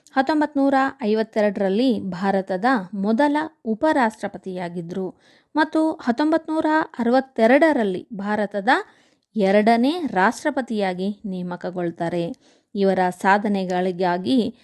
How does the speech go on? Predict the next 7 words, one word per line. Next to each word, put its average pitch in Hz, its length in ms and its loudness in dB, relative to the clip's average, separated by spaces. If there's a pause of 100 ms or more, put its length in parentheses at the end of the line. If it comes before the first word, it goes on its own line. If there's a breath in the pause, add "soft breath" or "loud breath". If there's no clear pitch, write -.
(240 soft breath)
ಹತ್ತೊಂಬತ್ತು 196 400 -4
ನೂರ 190 120 -4 (240)
ಐವತ್ನಾಲ್ಕರಲ್ಲಿ 196 1040 0
ಭಾರತ 190 500 -4
ಸರ್ಕಾರ 196 540 -2
ಇವರಿಗೆ 185 800 -2 (180)
ಭಾರತದ 190 520 0